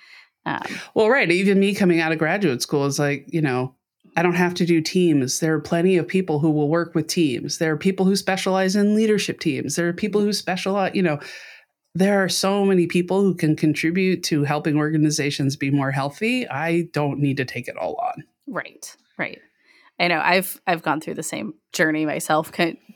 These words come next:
Speaker 1: I'm like, "Oh, gotta go update my website because I don't do all of those things anymore <laughs> that I say I do."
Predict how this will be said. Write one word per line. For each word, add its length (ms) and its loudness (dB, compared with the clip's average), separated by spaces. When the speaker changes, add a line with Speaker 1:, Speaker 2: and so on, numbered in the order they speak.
Speaker 1:
I'm 160 0
like, 200 -4
"Oh, 100 -4
gotta 200 -6
go 180 0
update 220 -2
my 80 -2
website 480 -4
because 180 -8
I 80 -4
don't 220 -2
do 160 -4
all 180 0
of 120 -10
those 180 -12
things 240 -10
anymore 280 0
<laughs> 40 -18
that 340 4
I 60 6
say 320 6
I 240 6
do." 400 6